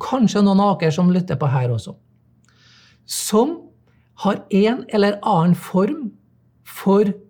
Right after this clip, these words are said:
slitenhet eller utbrenthet, eller mangel på drivkraft i livet sitt,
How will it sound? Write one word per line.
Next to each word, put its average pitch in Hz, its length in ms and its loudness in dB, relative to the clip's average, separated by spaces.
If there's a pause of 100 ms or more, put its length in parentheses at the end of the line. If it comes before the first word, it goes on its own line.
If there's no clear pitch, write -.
(300)
slitenhet 202 880 2
eller 190 300 0
utbrenthet, 170 1000 0 (920)
eller 196 160 4
mangel 185 560 6
på 180 240 2
drivkraft 160 720 2
i 233 80 2
livet 180 240 2
sitt, 285 280 -8